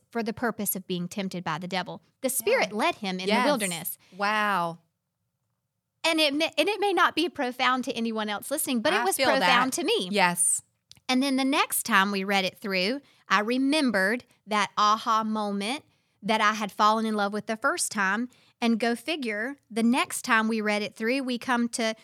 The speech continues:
Speaker 1: chapter four, and my Old Testament alarm clock was just going off, alarms everywhere. And I'll read it for you beginning, um, in verse one of chapter four.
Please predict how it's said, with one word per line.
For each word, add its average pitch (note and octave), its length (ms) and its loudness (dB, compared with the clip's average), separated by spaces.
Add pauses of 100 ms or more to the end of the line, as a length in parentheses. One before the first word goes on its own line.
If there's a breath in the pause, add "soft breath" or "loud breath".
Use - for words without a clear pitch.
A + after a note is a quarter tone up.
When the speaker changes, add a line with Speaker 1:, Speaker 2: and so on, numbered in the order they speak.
(180 soft breath)
Speaker 1:
chapter A#3 380 0
four, C4+ 560 -2 (520)
and B3+ 300 4
my A#3+ 460 2
Old B3+ 200 2
Testament A#3+ 640 -2
alarm A3+ 460 6
clock - 320 0
was G3+ 120 -2
just F#3+ 200 -4
going C4 240 6
off, E3+ 180 0
alarms A3+ 560 2
everywhere. G#3 540 -6 (260 soft breath)
And A#3+ 100 2
I'll A#3+ 160 6
read A#3+ 220 0
it G#3 160 -4
for A3+ 80 -6
you G#3+ 160 -4
beginning, A3 480 -4
um, G3+ 280 0
in G#3+ 180 -2
verse G#3+ 320 -4
one G#3+ 180 -4
of F#3+ 100 -8
chapter A3 320 -6
four. F#3+ 380 -6